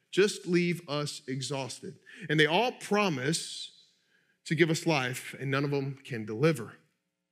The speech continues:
They never really answer the question of how they can actually deliver us from this body of death, and you and I need to be delivered from it.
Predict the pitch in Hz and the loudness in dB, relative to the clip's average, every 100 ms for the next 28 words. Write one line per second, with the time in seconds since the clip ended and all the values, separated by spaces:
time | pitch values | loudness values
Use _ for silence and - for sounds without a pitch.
0 | _ _ _ - - _ _ _ _ _ | _ _ _ -20 -20 _ _ _ _ _
1 | _ _ _ 156 165 226 254 254 214 226 | _ _ _ 4 8 6 6 6 6 6
2 | 214 180 220 - 175 170 220 240 - - | 6 4 4 2 0 0 2 2 2 -2
3 | 147 139 - 220 202 170 170 170 139 185 | 0 0 2 4 4 4 2 0 2 2
4 | 220 - 190 175 170 147 165 214 156 147 | 2 0 2 4 4 4 4 6 4 0
5 | - 156 139 - 185 180 170 143 120 127 | 0 -2 -2 -2 0 2 4 2 -2 -4
6 | 147 143 127 131 151 240 233 170 185 208 | -2 -2 -2 0 4 4 4 2 4 4
7 | 185 190 185 151 170 190 160 151 208 208 | 4 4 2 2 4 6 4 4 4 4
8 | 131 - 226 175 104 | -4 0 0 0 -4